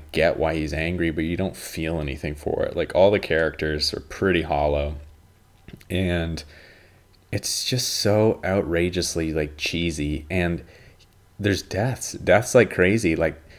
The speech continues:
for somebody who's supposed to be trying to become <laughs> the king, it's just like, there's this, like, final climatic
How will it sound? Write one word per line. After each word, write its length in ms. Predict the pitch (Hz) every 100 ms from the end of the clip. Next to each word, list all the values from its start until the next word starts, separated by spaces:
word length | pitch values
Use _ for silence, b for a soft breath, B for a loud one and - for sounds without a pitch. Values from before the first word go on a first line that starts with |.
| B B
for 120 | 98
somebody 340 | - 95 101
who's 220 | 104 107 -
supposed 300 | 95 85 -
to 60 |
be 220 | 85 78 -
trying 320 | - 78 80
to 80 | 78
become 340 | - - -
<laughs> 40 | -
the 60 |
king, 520 | - - 85 92 143 B B B B B
it's 160 | -
just 180 | - -
like, 440 | 78 78 73 - B B B B - _ _
there's 220 | 92 85 -
this, 200 | 85 82
like, 140 | 78
final 380 | - 82 82 85
climatic 540 | - 80 76 78 78